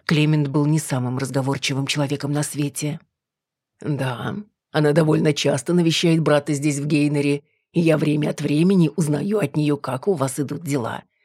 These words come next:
Бедняжка так обрадовалась, узнав, что Балан решил нанять больше слуг и купить скота, ее очень беспокоила тяжелая жизнь брата". Заметив краем глаза какое-то движение,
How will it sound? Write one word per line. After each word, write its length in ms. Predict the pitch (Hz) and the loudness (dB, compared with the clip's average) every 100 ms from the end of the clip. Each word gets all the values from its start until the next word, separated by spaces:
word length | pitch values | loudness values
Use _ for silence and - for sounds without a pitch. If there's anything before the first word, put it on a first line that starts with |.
| _ _ | _ _
Бедняжка 640 | 175 160 180 170 - 190 | 0 2 4 2 0 -2
так 320 | - 269 - | -2 -6 -4
обрадовалась, 720 | 196 151 143 131 123 120 120 - | -2 0 0 0 -2 -4 -4 -4
узнав, 300 | 147 147 127 | -2 -2 -2
что 180 | - 143 | -2 -2
Балан 460 | 127 135 135 127 | 0 0 0 -2
решил 300 | 127 127 139 | -2 -2 -2
нанять 320 | 131 131 127 | -2 -2 -4
больше 340 | 131 135 135 113 | -4 -4 -2 -4
слуг 320 | - 135 131 | -4 -4 -4
и 40 | |
купить 300 | 113 - 127 | -10 -8 -8
скота, 500 | - - 120 151 180 - _ _ - | -8 -8 -6 -4 -4 -6 _ _ 0
ее 200 | 165 160 | 4 4
очень 440 | - 175 170 151 | 4 4 4 0
беспокоила 720 | 139 - 135 - 139 135 131 | 0 -4 -6 0 0 0 -2
тяжелая 500 | 131 135 123 123 123 | -4 -4 -4 -4 -4
жизнь 320 | 123 123 131 | -4 -4 -4
брата". 500 | 123 123 127 113 90 - _ _ _ _ _ - | -4 -4 -4 -6 -8 -10 _ _ _ _ _ -8
Заметив 420 | 175 208 233 214 | -4 -4 -4 -6
краем 300 | - 165 151 | -2 0 0
глаза 280 | 165 143 139 | 0 -2 -4
какое-то 420 | 135 139 135 139 | -6 -4 -6 -6
движение, 640 | 135 139 151 180 220 254 | -4 -4 -2 -2 -2 -6